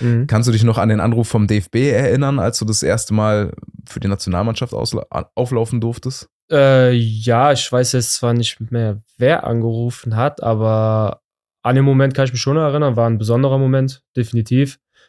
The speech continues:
Speaker 1: In der U fünfzehn auch direkt, ist ja, glaub ich, die erste
Speaker 2: Mhm.
Speaker 1: Jugendnationalmannschaft, ne, genau. Und ja, klar, mit den, äh, sich da mit den Besten zu messen in dem Jahrgang, sei es im Training oder dann gegen andere Nationen zu spielen,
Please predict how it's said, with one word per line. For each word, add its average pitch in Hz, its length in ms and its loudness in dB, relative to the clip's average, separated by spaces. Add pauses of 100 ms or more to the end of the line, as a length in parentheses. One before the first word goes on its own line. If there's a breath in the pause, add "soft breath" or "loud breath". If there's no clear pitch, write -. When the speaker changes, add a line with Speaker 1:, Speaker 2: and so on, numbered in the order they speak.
(140)
Speaker 1:
In 123 60 -4
der 123 80 0
U 127 60 2
fünfzehn 139 480 2
auch 135 160 4
direkt, 139 480 -2
ist 117 140 -4
ja, 120 60 0
glaub 113 200 0
ich, - 40 -4
die - 120 -10
erste 123 320 -2
Speaker 2:
Mhm. 127 40 0
Speaker 1:
Jugendnationalmannschaft, 127 920 -2
ne, 117 100 -2
genau. 113 320 0 (580 soft breath)
Und 131 520 4
ja, 113 400 2
klar, 120 260 -2
mit 117 180 -2
den, 120 320 0
äh, 117 240 0
sich 120 160 -2
da 127 100 0
mit 123 160 0
den 123 100 2
Besten 131 340 0
zu 135 140 -4
messen 131 380 2
in 127 80 2
dem 127 140 2
Jahrgang, 127 520 2
sei 117 180 -2
es 117 120 0
im 120 80 0
Training 131 420 2
oder 123 160 4
dann 123 140 4
gegen 120 160 2
andere 127 240 2
Nationen 123 400 0
zu 123 100 -8
spielen, 120 520 0